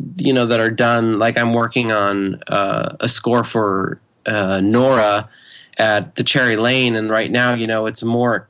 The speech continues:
experimental production. So I'm, I'm scoring some scenes, you know, whether it's ambient or it's, it's actually more of a piano score. And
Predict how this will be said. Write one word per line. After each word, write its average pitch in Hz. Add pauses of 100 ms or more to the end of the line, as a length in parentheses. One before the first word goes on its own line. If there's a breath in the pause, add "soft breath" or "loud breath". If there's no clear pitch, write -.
(120)
experimental 117
production. 104
So 113
I'm, 104
I'm 123
scoring 127 (500 loud breath)
some 131
scenes, 123
you 143
know, 120
whether 117
it's -
ambient 117
or 113
it's, 113
it's 151
actually 123
more 113
of 101
a 101
piano 131
score. 107
And 101